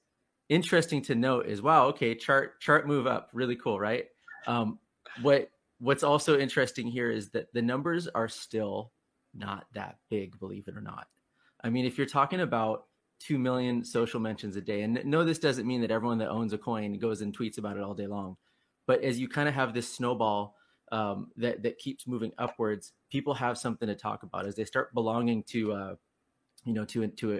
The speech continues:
a, a group of, of N F T holders or a specific coin. They sort of start to join these communities and they sort of start to talk about it.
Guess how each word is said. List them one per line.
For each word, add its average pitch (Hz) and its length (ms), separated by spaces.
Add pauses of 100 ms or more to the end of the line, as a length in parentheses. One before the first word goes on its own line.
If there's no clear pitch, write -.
a, 104 240
a 107 40
group 120 360
of, 98 200
of 101 220 (360)
N 127 100
F 120 160
T 131 140
holders 107 540
or 104 440 (260)
a 113 60
specific 131 460
coin. 104 400 (380)
They 127 100
sort 165 240
of 185 100
start 147 200
to 127 80
join 117 280
these 113 140
communities 104 500
and 95 60
they 95 100
sort 127 160
of 127 80
start 120 180
to - 100
talk 95 240
about - 220
it. - 80